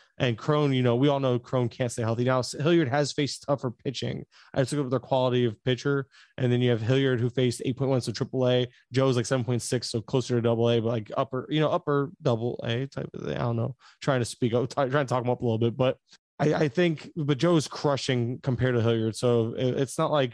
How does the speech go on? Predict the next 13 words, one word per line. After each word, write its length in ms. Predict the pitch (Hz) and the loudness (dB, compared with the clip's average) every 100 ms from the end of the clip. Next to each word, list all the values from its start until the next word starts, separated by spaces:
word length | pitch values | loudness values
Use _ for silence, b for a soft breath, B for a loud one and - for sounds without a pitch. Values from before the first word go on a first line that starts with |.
| 123 | -4
Joe's, 380 | 127 131 127 120 | 0 2 2 2
like, 220 | 117 - _ _ - | -2 -6 _ _ -2
mediocre 540 | 131 123 123 127 120 | 0 4 4 2 0
against 240 | 113 113 110 | -2 -2 -4
his 100 | 104 | -4
pitching. 280 | 117 120 113 | -4 -4 -4
He's 140 | 107 | -6
crushing 640 | - - 165 156 - 131 | -10 -4 -2 -2 -2 -4
the 60 | 120 | -4
pitching 260 | 127 131 123 | -6 -6 -6
he's 160 | 104 | -6
supposed 340 | - 131 131 - | -2 -2 -2 0
to, 240 | 170 | 2